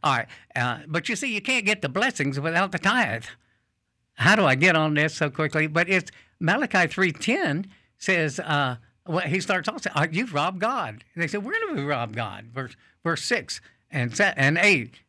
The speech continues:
uh, he, he said, uh, "In, in your tithe, bring all the tithe into the storehouse, and prove me now herewith, saith the Lord of hosts, if I'll not open you the windows of heaven and pour you out a blessing, there won't be room enough to receive it."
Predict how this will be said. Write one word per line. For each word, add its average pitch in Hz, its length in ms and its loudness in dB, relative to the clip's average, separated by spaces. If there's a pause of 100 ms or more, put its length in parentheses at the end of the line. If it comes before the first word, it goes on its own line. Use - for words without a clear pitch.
uh, 120 260 -6 (320)
he, 180 140 -10
he 170 280 0
said, 151 240 0
uh, 127 280 2 (500)
"In, 170 180 0
in 175 220 2
your 190 80 0
tithe, 226 360 2
bring 180 200 2
all 233 160 2
the 254 80 -4
tithe 190 320 2
into 160 160 -2
the 147 40 -8
storehouse, 165 540 0 (260)
and 143 200 0
prove 254 240 0
me 208 80 0
now 208 240 2
herewith, 151 360 0
saith 147 200 -2
the 143 80 -4
Lord 147 160 -2
of 117 80 -8
hosts, 156 280 -2 (200)
if 156 120 0
I'll 202 140 0
not 175 220 2
open 180 260 -2
you 170 100 0
the 143 120 -2
windows 156 280 -2
of 120 120 -4
heaven 143 240 0
and 135 100 -2
pour 190 180 -4
you 170 120 0
out 147 100 0
a 135 40 -2
blessing, 143 360 -2
there 131 80 -2
won't 147 200 -6
be 110 100 -4
room 147 240 -2
enough 139 220 -4
to 147 100 -10
receive 127 400 -8
it." - 180 -16